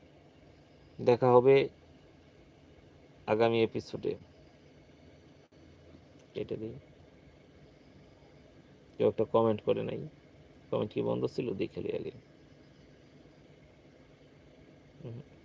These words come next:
জয় শ্রীকৃষ্ণ। ওং নমো ব্রহ্মণা দেবায় গো ব্রাহ্মণ হিতায়স্য জগদিতায়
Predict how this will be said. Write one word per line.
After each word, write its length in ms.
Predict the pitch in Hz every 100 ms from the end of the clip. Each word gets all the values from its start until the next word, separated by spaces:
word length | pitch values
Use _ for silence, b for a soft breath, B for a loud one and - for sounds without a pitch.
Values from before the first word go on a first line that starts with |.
| - - - - - - - - - - - - - - - - - - - - - - - - - - - - -
জয় 720 | 107 113 117 117 113 110 110 107 104
শ্রীকৃষ্ণ। 640 | - 107 - - - - 101 85 - b b b b b
ওং 120 | 147 170
নমো 180 | 170 175 160
ব্রহ্মণা 320 | 160 160 170 165
দেবায় 280 | 170 170 160 160
গো 80 | 170 139
ব্রাহ্মণ 320 | 143 147 151 143
হিতায়স্য 560 | 147 147 165 170 - - 170 170 - b b -
জগদিতায় 680 | 107 139 147 147 143 151